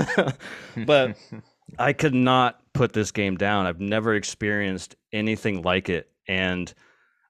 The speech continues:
Speaker 1: I actually was surprised. I went and looked at my game, my hours played, and since, I think P S five goes all the way back to P S four, at least on the P S five, it does. It doesn't show you how long you've played a P S three game.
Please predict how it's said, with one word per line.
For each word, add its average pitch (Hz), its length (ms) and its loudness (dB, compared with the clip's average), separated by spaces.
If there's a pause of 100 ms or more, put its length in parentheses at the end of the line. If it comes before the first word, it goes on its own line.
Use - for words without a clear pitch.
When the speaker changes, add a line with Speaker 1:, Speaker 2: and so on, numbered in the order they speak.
(200)
Speaker 1:
I 120 120 2
actually 147 240 2
was 127 160 4
surprised. 113 540 4
I 107 100 4
went 147 200 4
and 123 80 2
looked 123 180 2
at 110 80 0
my 98 120 0
game, 101 600 0 (640)
my 98 160 0
hours 107 360 2
played, 92 440 0 (1120)
and 113 560 2 (220)
since, - 680 0
I 135 120 4
think 185 200 0
P 170 140 2
S 165 120 4
five 123 360 6
goes 113 280 4
all 113 260 2
the 110 60 2
way 110 140 4
back 104 340 2
to 95 80 -8
P - 200 -2
S 92 140 2
four, 85 800 -2
at - 40 -10
least 101 200 0
on 98 60 -2
the 90 60 -4
P - 140 -2
S 87 100 -4
five, 85 220 -2
it 78 40 -12
does. 85 160 -2
It - 20 -6
doesn't 101 220 -2
show 95 180 0
you 95 200 2
how 92 160 0
long 90 220 0
you've 90 160 -6
played 87 200 -2
a 85 60 -4
P - 160 -4
S 82 120 -4
three 90 200 -4
game. 95 280 -2